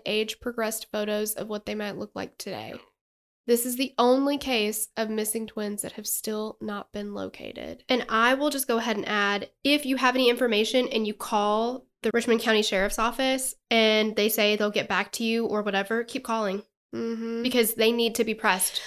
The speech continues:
Speaker 1: I know. Like, that's a thing in cases like this is it's like, okay,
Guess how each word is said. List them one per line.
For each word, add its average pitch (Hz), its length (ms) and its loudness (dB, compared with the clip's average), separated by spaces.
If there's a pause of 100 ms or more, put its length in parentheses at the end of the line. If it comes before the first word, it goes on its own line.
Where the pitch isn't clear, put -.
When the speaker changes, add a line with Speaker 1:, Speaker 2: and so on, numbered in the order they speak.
(180)
Speaker 1:
I 370 100 6
know. 440 320 4
Like, 311 180 2
that's 381 220 2
a 480 140 2
thing 349 260 2
in 302 220 0
cases 294 420 -4
like 269 180 0
this 269 240 4
is 240 200 -6
it's 240 100 -10
like, 247 240 -2
okay, 240 520 2